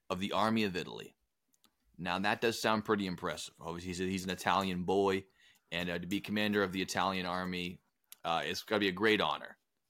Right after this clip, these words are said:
But let's not forget, at this time, Italy isn't Italy. It's a bunch of kingdoms that are all wound up together. So we have, like, Genoa, Venetia, Napoli. They're all just separate places that are,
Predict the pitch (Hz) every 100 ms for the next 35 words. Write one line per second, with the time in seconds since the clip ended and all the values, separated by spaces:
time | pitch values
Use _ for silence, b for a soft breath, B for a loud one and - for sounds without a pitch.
0 | - 92 113 147 120 113 110 85 113 -
1 | 117 90 87 _ _ _ - 147 160 170
2 | 160 131 127 123 107 - 101 78 69 -
3 | _ _ _ _ _ - 110 117 127 104
4 | - 135 151 139 - - 135 110 104 98
5 | 104 101 104 107 107 101 - 92 101 107
6 | 101 101 - 92 92 90 85 101 95 92
7 | 90 92 92 92 147 156 139 101 82 78
8 | _ _ _ _ 95 113 131 139 139 104
9 | 76 78 _ _ _ - 107 131 - 104
10 | 92 85 120 139 143 139 - - 127 123
11 | 117 131 - 135 143 135 87 87 87 92
12 | 87 87